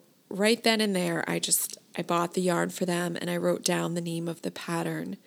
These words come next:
thinking that I would make them for her for a holiday gift. This was right after Christmas last year,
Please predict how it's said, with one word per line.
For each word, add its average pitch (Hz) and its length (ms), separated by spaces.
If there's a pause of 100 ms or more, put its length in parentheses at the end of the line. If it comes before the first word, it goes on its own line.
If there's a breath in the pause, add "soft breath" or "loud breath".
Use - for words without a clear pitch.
(560 soft breath)
thinking 226 380
that 202 180
I 180 140
would 180 340
make 170 240
them 180 180
for - 280
her 190 360
for 202 200
a 190 60
holiday 165 520
gift. - 460 (500 loud breath)
This - 240
was 339 260 (800)
right 170 400
after 170 260
Christmas 175 480
last 196 360
year, 214 420